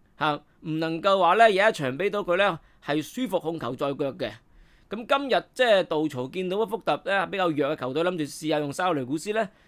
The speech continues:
又撞正對方噉樣壓呢，變咗沙雷古斯到依家呢，都仲未能夠建立到自信，同埋仲未能夠話叫做入到英超局嘅。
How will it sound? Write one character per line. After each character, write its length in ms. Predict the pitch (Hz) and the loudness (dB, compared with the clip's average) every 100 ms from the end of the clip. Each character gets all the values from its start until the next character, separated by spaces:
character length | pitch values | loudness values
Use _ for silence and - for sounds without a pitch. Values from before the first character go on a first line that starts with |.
| _ | _
又 200 | 160 156 | -2 0
撞 240 | 151 160 | 0 0
正 160 | 160 180 | 2 0
對 160 | 185 180 | 0 -2
方 140 | 214 | -2
噉 80 | 196 | -2
樣 180 | 208 190 | -4 0
壓 180 | 151 - | 0 0
呢， 200 | 202 180 _ _ - | -4 -6 _ _ -8
變 180 | 208 214 | -4 2
咗 120 | 240 | 2
沙 240 | 269 240 | 4 4
雷 120 | 170 | 4
古 140 | 143 185 | 2 -2
斯 100 | 226 | -4
到 120 | 208 | -4
依 140 | 202 226 | -4 0
家 120 | 233 | 2
呢， 120 | 240 | 2
都 100 | 240 | -2
仲 200 | 196 170 156 | -4 -4 -2
未 100 | 151 | -2
能 180 | 135 | -2
夠 120 | 143 170 | -2 -2
建 160 | 190 | -2
立 60 | 180 151 | -2 -2
到 120 | 185 | -2
自 220 | 214 160 147 | -4 0 0
信， 260 | 165 135 - _ | 0 -4 -8 _
同 100 | 135 | -10
埋 160 | 127 127 - | -8 -8 0
仲 320 | 165 151 151 | 0 0 -2
未 140 | 143 | -2
能 240 | 135 123 131 | -4 -8 -4
夠 100 | 147 | -2
話 140 | 135 | -2
叫 160 | 127 147 | -2 -4
做 100 | 135 | -2
入 100 | 135 | -4
到 120 | - 170 | -2 -2
英 200 | 196 196 | -2 -4
超 120 | 202 | -4
局 240 | 180 - 135 _ | -6 -6 -8 _
嘅。 200 | 135 120 | -8 -8